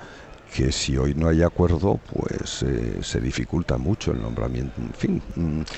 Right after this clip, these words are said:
si hoy no hay acuerdo, se convierte en más difícil la, eh, posible investidura de presidente o presidenta de gobierno.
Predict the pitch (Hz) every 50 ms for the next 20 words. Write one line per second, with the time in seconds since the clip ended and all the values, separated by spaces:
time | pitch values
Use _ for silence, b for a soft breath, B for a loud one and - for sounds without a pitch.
0 | B B - - - 78 76 76 82 90 87 87 87 92 92 90 95 95 90 -
1 | 104 104 104 98 127 131 123 - 90 73 - 76 76 71 80 85 82 - 87 90
2 | 90 90 90 90 87 87 85 - 95 92 - - 117 117 - - - - - 80
3 | 90 101 123 - - - - - 78 78 76 71 69 69 - - 76 - - 87
4 | 76 78 78 78 71 60 67 73 - - 60 62 64 60 60 53 53 50 50 50
5 | B B B B B B - - 69 67 67 - - - 65 64 65 62 60 55
6 | - 57 55 - - 57 - - - 50 50 50 50 - 92 113 120 -